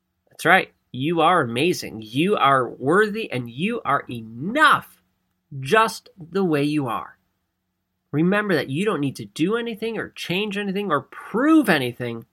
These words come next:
to anyone, not even you, because you are enough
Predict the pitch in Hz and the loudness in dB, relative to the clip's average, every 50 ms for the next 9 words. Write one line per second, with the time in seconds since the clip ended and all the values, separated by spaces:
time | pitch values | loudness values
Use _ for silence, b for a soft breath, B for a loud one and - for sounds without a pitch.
0 | _ _ _ _ _ _ _ _ _ _ _ _ _ - - - - 170 196 220 | _ _ _ _ _ _ _ _ _ _ _ _ _ -18 -18 -10 -4 -2 0 0
1 | 262 262 240 185 131 113 104 101 117 120 _ _ _ _ _ _ _ _ _ _ | 0 0 0 0 -2 -2 -4 -6 -10 -12 _ _ _ _ _ _ _ _ _ _
2 | _ _ - 117 117 131 143 160 - - 165 151 131 135 120 117 117 110 107 92 | _ _ -12 -8 -4 -2 -2 -2 -2 -2 -4 -2 -2 -2 -4 -4 -4 -4 -6 -8
3 | - _ _ _ _ _ _ _ _ _ _ _ _ _ _ _ _ _ _ _ | -10 _ _ _ _ _ _ _ _ _ _ _ _ _ _ _ _ _ _ _
4 | _ 120 - - 117 101 - 123 110 120 131 143 151 160 170 170 _ _ _ _ | _ -20 -14 -14 -14 -12 -12 -12 -6 -2 2 4 4 4 2 0 _ _ _ _
5 | _ _ _ _ _ - 117 120 127 135 - - 113 110 107 110 107 104 107 123 | _ _ _ _ _ -6 -4 -2 0 -2 -2 -4 -10 -12 -12 -10 -8 -2 0 2
6 | 135 117 87 - - _ _ | 2 2 0 -4 -12 _ _